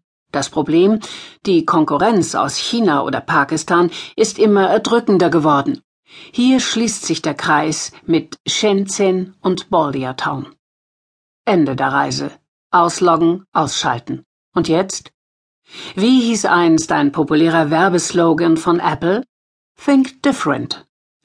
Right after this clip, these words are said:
Keiner will sich mehr als dummer Konsument verspotten lassen, der alles kauft, was schön verpackt ist. Bioprodukte sind in. Genmanipulierte Nahrungsmittel provozieren einen Aufschrei des Protestes,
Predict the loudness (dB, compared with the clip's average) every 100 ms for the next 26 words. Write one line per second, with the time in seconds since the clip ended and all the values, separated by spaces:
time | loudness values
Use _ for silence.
0 | -20 -14 -2 2 4 2 2 0 0 0
1 | 0 2 2 0 -4 -4 2 4 4 0
2 | 0 0 2 2 2 0 -4 -2 -2 2
3 | 2 2 2 0 2 2 2 0 0 2
4 | 2 0 -4 -2 0 0 0 -4 -6 -6
5 | -8 -8 -10 _ _ -20 -18 -18 -6 2
6 | 4 6 4 2 0 0 -2 -4 0 0
7 | 2 2 2 -2 _ _ -20 -8 0 4
8 | 6 4 4 2 2 2 2 0 0 2
9 | 2 0 2 0 2 0 0 0 0 0
10 | 0 2 2 2 2 2 2 0 0 -6
11 | -6 -6 -8 -8 -6 -2 -2 0 -2 -4